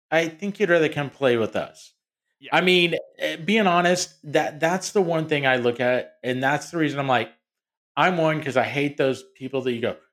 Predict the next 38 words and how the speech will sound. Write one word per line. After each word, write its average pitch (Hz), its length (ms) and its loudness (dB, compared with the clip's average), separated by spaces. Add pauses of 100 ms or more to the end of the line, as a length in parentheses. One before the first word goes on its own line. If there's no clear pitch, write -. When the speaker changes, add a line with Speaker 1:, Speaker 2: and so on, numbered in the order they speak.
(300)
Speaker 1:
"I'm 151 200 2
tired 143 260 2
of 131 80 0
getting 120 220 -2
beat. 127 220 0
I 123 100 2
don't 135 160 0
wanna 120 140 -4
go 113 100 -2
to 113 80 0
the 107 80 -6
playoffs. 113 420 -2
I'd 120 80 -2
rather 131 220 2
go 123 100 2
to 123 80 4
a 117 40 2
bowl 117 260 0
game 113 200 -4
and 107 120 -10
win." 98 200 -10 (760)
I 190 140 4
hate 131 400 -2
those 98 260 -8
people. - 360 -20 (220)
I 147 80 4
really 156 380 2
do. 92 240 -10 (140)
I 143 120 4
think 160 320 -2
they 143 160 0
should 139 300 -6
be 113 460 -6 (800)
taken 165 380 0
out 147 280 0
and 127 120 -12
flogged 123 720 0 (420)
in 139 180 -2